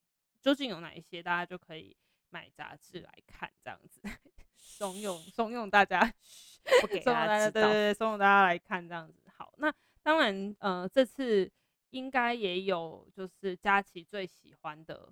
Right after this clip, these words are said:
Speaker 1: 或者是最期待的几个篇幅。这当然这几，这次有几个重量级的啦，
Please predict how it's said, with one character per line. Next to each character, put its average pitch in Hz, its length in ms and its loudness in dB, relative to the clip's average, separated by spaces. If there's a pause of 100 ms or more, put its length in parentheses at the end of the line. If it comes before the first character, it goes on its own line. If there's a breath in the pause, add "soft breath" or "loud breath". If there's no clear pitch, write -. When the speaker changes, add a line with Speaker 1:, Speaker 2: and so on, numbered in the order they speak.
Speaker 1:
或 320 120 6
者 262 100 -8
是 277 140 -8
最 262 240 4
期 180 300 -10
待 185 280 0
的 - 260 -18
几 - 180 -20
个 156 180 -20
篇 190 380 -4
幅。 - 240 -20 (460)
这 302 100 -6
当 330 200 10
然 240 140 0
这 269 100 -2
几， 180 240 -18
这 294 160 -2
次 277 200 -10
有 185 160 0
几 165 160 -20
个 170 140 -14
重 196 220 -12
量 190 220 -10
级 - 240 -20
的 92 140 -20
啦， 92 200 -12